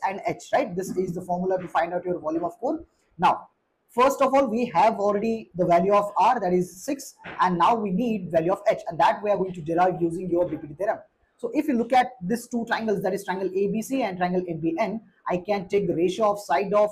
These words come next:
first triangle to the side of second triangle, that is A B by M B. So this is A B by M B. So A B is nothing but the height of the larger cone, which is three plus H. This is the height of the larger cone, and this is the height of smaller cone. So height of the larger cone, that is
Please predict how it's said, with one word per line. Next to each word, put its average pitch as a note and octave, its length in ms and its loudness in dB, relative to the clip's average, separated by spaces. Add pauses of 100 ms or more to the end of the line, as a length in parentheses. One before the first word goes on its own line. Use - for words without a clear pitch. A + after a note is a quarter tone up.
first G#3 240 -2
triangle G#3+ 340 -2
to A3 80 -6
the F3 100 -4
side F3 160 -2
of D#3 100 -4
second E3+ 240 -10
triangle, A3+ 260 -6
that F#3 120 -2
is F3+ 180 -4
A F3 100 4
B A#3+ 160 -4
by G3 200 -4 (120)
M F#3 100 -4
B. F4+ 200 -4 (340)
So F3 300 -2
this E3+ 140 -2
is F3+ 240 -8
A F3 160 4
B C#4+ 280 -2 (400)
by D#3+ 220 0
M F3 140 -4
B. D4+ 100 0
So - 240 -4
A A3+ 120 2
B C4+ 220 4
is G#3 80 -6
nothing G#3+ 240 -4
but G#3 140 -4
the F3 80 -2
height G3+ 260 -4
of G3 280 0
the F3+ 80 2
larger D#3+ 300 2
cone, F#3 300 -2 (300)
which E3 140 -8
is A#3 160 -6
three F#3 200 -10
plus F3 260 -2
H. E3 180 -8 (120)
This F3+ 240 -2 (100)
is E3+ 300 4
the D3+ 120 -4
height D3+ 340 -8
of D3+ 180 -4 (400)
the D3+ 80 -6
larger D3 300 -2
cone, G3 420 -2 (220)
and F3+ 320 4
this - 220 -2
is A#3 160 -4
the - 80 2
height F#3 260 0
of C#4 140 -2
smaller C#4 340 -2
cone. A2+ 220 -10 (320)
So C#4 520 0
height A#3+ 200 0
of A3 140 0
the A3 40 -4
larger F3+ 320 4
cone, C4 220 0
that - 100 2
is F3+ 160 -8